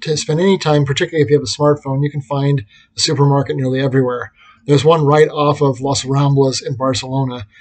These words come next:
uh, between it and the main, uh, transit hub,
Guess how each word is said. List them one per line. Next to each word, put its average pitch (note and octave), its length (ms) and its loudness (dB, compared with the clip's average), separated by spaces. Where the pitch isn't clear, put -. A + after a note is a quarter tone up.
uh, B2 140 -6
between C#3 540 2
it C#3+ 380 0
and C#3 220 -2
the C3 100 0
main, C3+ 420 0
uh, B2+ 220 -4
transit C3 460 0
hub, B2 320 -4